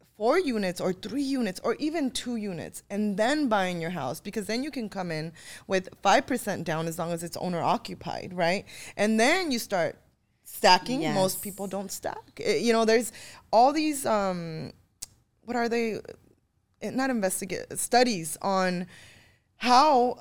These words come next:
Speaker 1: a household, if they make an extra thousand dollars, they will find a way to spend those thousand dollars.
Speaker 2: Yes.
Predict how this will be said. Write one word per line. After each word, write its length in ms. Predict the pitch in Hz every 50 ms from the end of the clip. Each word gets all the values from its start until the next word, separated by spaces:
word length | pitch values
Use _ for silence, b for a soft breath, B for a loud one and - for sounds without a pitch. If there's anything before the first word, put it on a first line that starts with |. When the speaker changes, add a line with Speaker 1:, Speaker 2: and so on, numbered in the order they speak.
| -
Speaker 1:
a 60 | -
household, 760 | 220 202 180 226 240 285 381 - - - 220 196 185 180 180 -
if 120 | - 220 185
they 160 | 202 220 240
make 240 | 269 302 349 381 -
an 120 | - 208
extra 320 | 190 202 208 - - 269 247
thousand 440 | - - 185 170 185 196 254 285
dollars, 380 | 277 214 180 190 190 202 220 190
they 220 | - 185 180 180
will 180 | 185 214 254 302
find 360 | - - 208 190 180 185 202
a 80 | 226 233
way 220 | 214 190 170 175
to 160 | 175 - -
spend 380 | 214 - - - 170 160 170 180
those 160 | 185 196 -
thousand 420 | - - 151 147 165 170 208 226 233
dollars. 380 | - - - 466 - - -
Speaker 2:
Yes. 200 | - - - -